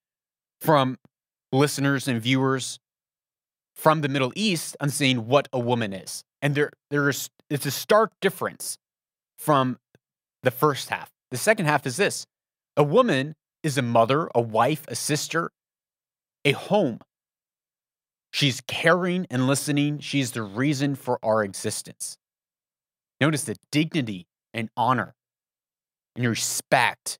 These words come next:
and pride that is being put into what a woman is. Here's, here's one that is actually very biological in nature. I know who this one's coming from. He said, "X X when being mature." That's a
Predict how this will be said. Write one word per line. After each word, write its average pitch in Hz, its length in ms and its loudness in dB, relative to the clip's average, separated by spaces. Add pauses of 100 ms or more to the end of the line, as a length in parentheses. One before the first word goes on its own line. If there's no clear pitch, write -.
(100)
and 107 140 -8
pride 123 420 0
that 113 140 -2
is 107 140 -8
being 110 200 -6
put - 180 -4
into 123 500 -4 (880)
what 127 200 2
a 135 60 -4
woman 120 540 0 (180)
is. - 460 -6 (2000)
Here's, 143 340 2
here's 139 240 0
one 139 160 0
that 127 160 0
is 131 220 0
actually 120 280 -2
very 113 280 -2 (260)
biological 117 640 2
in 107 60 -2
nature. 104 380 -4 (200)
I 107 80 -8
know 110 100 0
who 113 120 -2
this 104 200 -4
one's 101 160 -4
coming 117 260 0
from. 101 300 -2 (640)
He 127 80 2
said, 117 320 2 (220)
"X - 340 2
X 147 340 0
when 135 160 0
being 135 260 0
mature." 131 440 0 (460)
That's 139 140 -4
a 117 100 -4